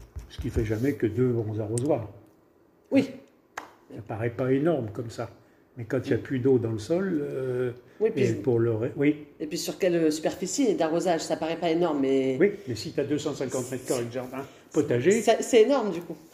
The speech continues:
Speaker 2: <laughs>
Speaker 1: multiplié par vingt, hein, bon. Donc ça de-, ça devient... Alors hors précipitation bien entendu,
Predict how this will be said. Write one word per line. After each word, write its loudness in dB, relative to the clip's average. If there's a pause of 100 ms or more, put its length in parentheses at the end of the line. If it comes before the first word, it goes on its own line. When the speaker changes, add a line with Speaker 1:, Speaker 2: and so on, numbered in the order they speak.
Speaker 2:
<laughs> 4
Speaker 1:
multiplié -2
par -2
vingt, -4 (140)
hein, -6
bon. -4 (920)
Donc 4
ça 6
de-, 4
ça 0
devient... 0
Alors -2
hors 6
précipitation 4
bien 0
entendu, -4